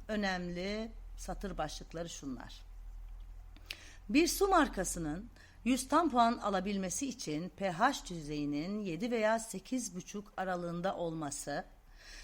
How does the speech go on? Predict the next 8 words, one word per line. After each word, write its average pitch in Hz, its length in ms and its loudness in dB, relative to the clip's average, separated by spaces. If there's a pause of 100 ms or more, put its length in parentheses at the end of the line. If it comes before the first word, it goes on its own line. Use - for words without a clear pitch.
(420)
suda 247 380 2
biyolojik, 240 720 4
kimyasal, 180 760 -2 (280)
radyolojik 175 760 -2 (160)
hiçbir 226 540 -2
kireç-, 185 500 -4 (160)
kirleticinin 180 880 -2 (100)
olmaması 170 960 -2